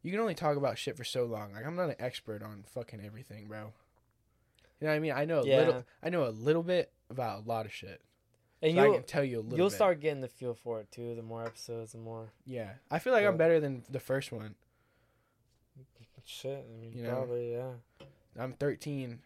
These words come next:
Speaker 1: episodes in now, probably, like, over ten hours of just me talking.
Speaker 2: Yeah.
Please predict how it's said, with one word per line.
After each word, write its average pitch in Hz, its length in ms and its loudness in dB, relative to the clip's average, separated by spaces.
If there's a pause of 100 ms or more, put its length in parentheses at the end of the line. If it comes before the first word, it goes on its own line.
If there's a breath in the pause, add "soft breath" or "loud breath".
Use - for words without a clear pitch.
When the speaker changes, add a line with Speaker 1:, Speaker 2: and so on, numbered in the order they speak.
(1200 soft breath)
Speaker 1:
episodes 127 460 -6
in 127 180 -6
now, 104 260 -6
probably, 131 280 0
like, 117 180 -2
over 127 260 -2
ten 120 240 -8
hours 113 540 -6 (140)
of 120 80 -12
just 110 280 -10
me 123 160 -10
talking. 110 540 -4 (960 soft breath)
Speaker 2:
Yeah. 120 300 2